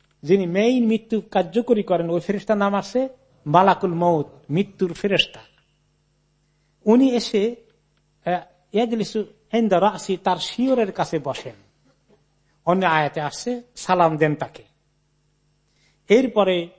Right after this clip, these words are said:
এই ব্যক্তির রূহকে লক্ষ্য করে তিনি অ্যাড্রেস করেন, বলেন, আইয়াতুহান নাফসুত তাইয়্যিবা উখরুজি ইলা মাগফিরাতিন মিনাল্লাহি ওয়া রিদওয়ান। হে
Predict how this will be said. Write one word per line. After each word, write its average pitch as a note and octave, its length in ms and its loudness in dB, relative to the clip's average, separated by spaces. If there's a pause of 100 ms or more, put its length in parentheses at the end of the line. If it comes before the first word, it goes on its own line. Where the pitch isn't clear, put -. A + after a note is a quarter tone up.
(280)
এই G#3 180 2
ব্যক্তির F#3+ 420 -2
রূহকে A3+ 380 -2
লক্ষ্য F3 340 -2
করে F#3+ 240 -4
তিনি F3 220 -4
অ্যাড্রেস E3 420 -2
করেন, C#3+ 320 -6
বলেন, F3 380 -2 (840)
আইয়াতুহান F3 600 0
নাফসুত G#3 420 -4 (100)
তাইয়্যিবা F#3+ 520 0 (580)
উখরুজি G#3+ 460 -2
ইলা G3 280 0
মাগফিরাতিন G3+ 600 -2
মিনাল্লাহি F#3+ 800 -2
ওয়া A#3 100 2
রিদওয়ান। B3 600 2 (2000)
হে G#3+ 120 6